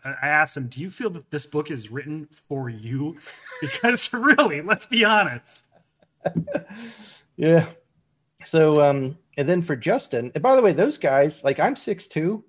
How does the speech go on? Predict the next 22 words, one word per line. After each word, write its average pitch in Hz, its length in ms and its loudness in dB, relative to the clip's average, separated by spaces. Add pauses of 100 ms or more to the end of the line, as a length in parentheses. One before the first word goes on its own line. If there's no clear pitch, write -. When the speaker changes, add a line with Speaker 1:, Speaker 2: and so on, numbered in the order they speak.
(600)
Speaker 2:
Um, 123 520 -2 (280)
I'm 214 120 0
a 233 40 -2
big 185 180 4
dude, 127 280 0
you 113 60 -6
know, 117 60 -4
I'm 110 60 -8
two 165 200 0
seventy, 143 440 0
six - 260 -8
two. 120 300 -6 (480)
And 127 560 -2 (840)
<sighs> - 760 -14
I, 175 400 2 (1200)
meeting 196 360 2
Justin, 123 520 -2
it's 123 180 -6
just - 180 -8
like, 135 240 -2 (1300)
what 233 280 -10
the? 127 280 -4